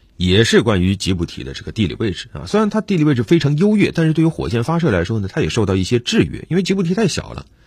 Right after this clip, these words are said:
它一发射随便一歪就飞到别的国家去了。但是一般来说，发射还是要保障过程安全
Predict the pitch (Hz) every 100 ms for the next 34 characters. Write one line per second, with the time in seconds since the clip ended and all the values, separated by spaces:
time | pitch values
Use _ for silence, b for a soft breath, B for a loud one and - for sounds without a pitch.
0 | b b b b b 202 220 214 208 180
1 | 143 165 262 262 131 87 _ _ 117 95
2 | 92 87 78 87 82 - 113 139 - -
3 | - - - _ b b b b b b
4 | 180 160 160 b b b b - 151 175
5 | 143 120 120 127 107 87 92 - - -
6 | 101 82 - 98 82 78 156 - -